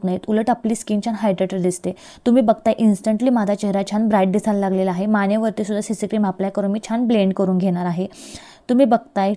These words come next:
छान मी सीसी क्रीम सगळ्या चेहऱ्यावरती ब्लेंड करून घेतलेली आहे. आता सीसी क्रीम लावल्यानंतर मी त्यावरती कॉम्पॅक्ट पावडर यूज करणार आहे.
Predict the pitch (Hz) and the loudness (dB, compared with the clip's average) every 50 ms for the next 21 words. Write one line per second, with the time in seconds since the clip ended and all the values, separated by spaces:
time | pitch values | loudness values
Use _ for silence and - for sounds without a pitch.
0 | - - 208 208 220 240 247 254 247 - 240 185 - 190 - - 208 208 202 - | -4 -4 -4 -2 0 0 0 0 2 0 0 0 0 -4 -4 -2 -2 -2 0 0
1 | 202 190 208 208 - 214 202 190 190 185 196 190 - - 233 196 190 208 196 202 | 0 0 0 0 2 0 0 2 2 0 -2 -2 -2 -2 -2 0 2 2 2 2
2 | 220 240 247 - 226 208 208 208 202 208 185 - 180 190 185 185 175 170 160 175 | 2 0 0 0 0 2 2 2 2 2 2 0 0 -2 0 0 -2 -4 -4 -6
3 | 180 190 - - - - _ _ - 240 254 254 - 254 - - 240 233 262 269 | -6 -8 -8 -16 -20 -20 _ _ -4 -4 -2 0 2 2 2 2 2 2 2 4
4 | 285 269 233 214 208 202 202 196 190 185 180 190 190 202 214 226 220 - 254 240 | 4 6 4 4 2 2 0 0 0 0 0 -2 0 0 2 2 2 2 2 2
5 | 240 240 220 - 247 - 233 208 - 220 214 - 214 208 208 214 220 214 208 196 | 2 0 -2 -2 0 0 0 0 0 -2 -4 -2 0 0 0 0 0 0 0 -2
6 | 196 - 202 190 185 185 185 185 170 175 180 | -2 -4 -4 -2 -2 -2 -2 -4 -4 -4 -6